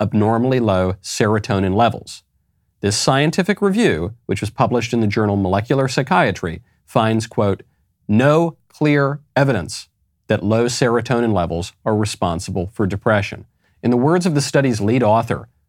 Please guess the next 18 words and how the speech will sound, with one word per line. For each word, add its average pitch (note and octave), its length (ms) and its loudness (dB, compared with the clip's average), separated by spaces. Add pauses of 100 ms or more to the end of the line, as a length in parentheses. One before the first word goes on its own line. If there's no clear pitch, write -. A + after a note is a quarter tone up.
a - 80 -4
psychiatry A#2+ 480 0
professor G2 520 -2
at F2 160 -2
University G#2 420 0
College F#2 320 -2
London G2 500 0 (280)
and G#2+ 120 -2
consultant G#2 720 -2
psychiatrist F2 720 -2
at D#2+ 120 -6
Northeast F#2+ 420 -2
London F#2 260 -2
N G2 200 -4
H F#2 180 -2
S G2+ 160 -2
Foundation F2+ 500 -4
Trust, C3 540 0